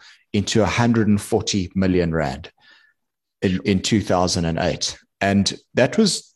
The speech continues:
just before the financial crisis occurred. And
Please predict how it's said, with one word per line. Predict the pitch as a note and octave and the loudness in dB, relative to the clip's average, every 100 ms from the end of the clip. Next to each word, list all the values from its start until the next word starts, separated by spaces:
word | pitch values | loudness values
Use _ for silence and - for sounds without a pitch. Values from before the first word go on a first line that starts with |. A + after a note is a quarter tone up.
| - | 0
just | G3 - - | 0 2 0
before | E3+ - D3 C#3+ C#3 C3 C3 - | 0 4 6 6 6 2 -2 -2
the | G#2+ | -2
financial | - G2 F#2 F2 G2 | 0 0 2 0 -4
crisis | - G2 F2 - G2 - - - | -4 -2 0 -2 -2 -2 -4 -6
occurred. | G#2 - G2 F2+ F2 | -10 -6 -2 0 -2
And | F2 | -8